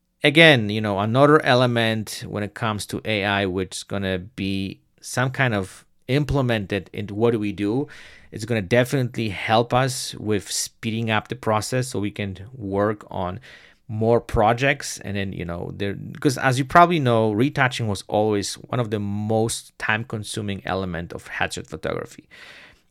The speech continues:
And I remember I spent hours and hours and hours retouching my images. And, and even though I would like retouching, so it wasn't big of a deal for me, but it's still, you know, I could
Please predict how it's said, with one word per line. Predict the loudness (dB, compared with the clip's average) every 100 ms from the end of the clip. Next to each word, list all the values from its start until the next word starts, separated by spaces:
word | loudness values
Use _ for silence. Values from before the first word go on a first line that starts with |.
| _
And | -4 0 2 0 -2 -8 -10 _ _
I | 2
remember | 4 4 4 6 8 8 8 6 0 -16 -6
I | -2
spent | -2 -2 0 0 -2 -8 2
hours | 6 8 8 6 2 -6
and | -6
hours | 0 2 2 0 -2
and | -2
hours | 0 2 4 2 -2 -10 -20 -20 -12
retouching | -4 -2 0 0 -2 -4 -4
my | -2 0
images. | 0 0 0 2 0 -2 -10 -12
And, | -8 -6
and | -4 -6 -8 -2
even | 2 6
though | 8
I | 8 6
would | 4
like | 2 4 2 2
retouching, | -2 2 2 2 -4
so | -4
it | -4 -2
wasn't | -2 0 -2
big | -2 0
of | 0
a | -2
deal | -2 -2
for | -2 -2
me, | -2 -2 -6 -12 -20 -20 -20 -14
but | 2 4
it's | 6 2
still, | -4 0 4 4 4 0 -6
you | -6
know, | -4
I | -4
could | -4 -6 -6